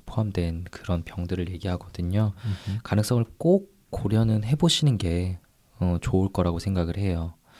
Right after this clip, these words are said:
Speaker 2: 음.
Speaker 1: 근데 뭐 저희가 직접 보지 않았으니까 항상 드리는 말이지만 힘들긴 하지만 꼭 염두에 두셨으면 좋겠고, 네, 아마도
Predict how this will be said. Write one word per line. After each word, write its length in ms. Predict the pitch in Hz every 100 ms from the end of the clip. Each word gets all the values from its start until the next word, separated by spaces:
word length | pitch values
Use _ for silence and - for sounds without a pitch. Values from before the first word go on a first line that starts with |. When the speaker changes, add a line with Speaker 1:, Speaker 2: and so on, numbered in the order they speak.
| -
Speaker 2:
음. 60 | 87 - - -
Speaker 1:
근데 180 | 92 92
뭐 240 | 90 85 85 90 104
저희가 260 | - 87 87
직접 420 | - - - 87 - _ _
보지 260 | - 95 90
않았으니까 420 | 87 - 92 -
항상 380 | 113 123 107 104
드리는 260 | - 95
말이지만 460 | 85 82 - 85 85
힘들긴 380 | 117 127 101 101
하지만 400 | 123 - 104 90 - - - -
꼭 200 | 104 - 160 160
염두에 280 | 107 92 95
두셨으면 460 | - - 98 - 95
좋겠고, 640 | - - 85 - 98 87 - - - - - - -
네, 400 | 101 98 98 92 - _ _ - - _ _
아마도 1000 | 90 95 120 127 113 101 117 110 87 82